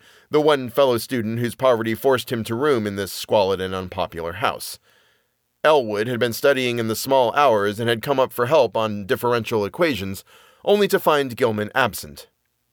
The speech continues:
It had been rather presumptuous of him to open the unlocked door after knocking had failed to rouse a response,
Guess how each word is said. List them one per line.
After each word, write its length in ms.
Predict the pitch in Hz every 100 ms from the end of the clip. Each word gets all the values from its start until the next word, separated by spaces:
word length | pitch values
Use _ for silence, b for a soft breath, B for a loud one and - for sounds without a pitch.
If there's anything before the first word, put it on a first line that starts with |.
| _ _
It 120 | 147 156
had 100 | 143
been 120 | 139
rather 240 | 135 120
presumptuous 540 | 113 101 143 117 113 101
of 120 | 95
him 180 | 98 92
to 100 | 110
open 220 | 113 110
the 120 | 92
unlocked 480 | 117 117 110 101 95
door 340 | 175 135 98
after 340 | 98 95 104 b b b
knocking 440 | - 160 147 120 107
had 200 | 107 92
failed 240 | 113 107
to 80 | 110
rouse 240 | 110 104
a 60 | 104
response, 560 | 101 - 165 117 -